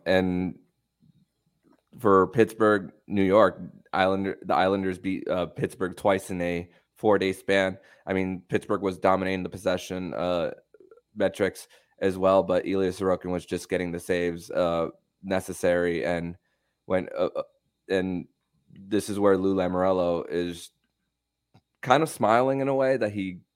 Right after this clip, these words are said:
made this trade so that he doesn't lose too much with Barzal going, uh, down.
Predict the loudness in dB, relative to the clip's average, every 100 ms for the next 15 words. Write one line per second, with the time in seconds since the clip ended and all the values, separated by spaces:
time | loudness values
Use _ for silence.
0 | _ _ -2 -2 0 -2 -2 0 2 2
1 | -4 -10 -8 -4 -6 -4 -6 -4 -4 -6
2 | -8 -6 -2 -2 -4 -4 0 0 0 -4
3 | -4 -4 -4 -8 -14 _ _ -4 -2 -2
4 | -2 0 -2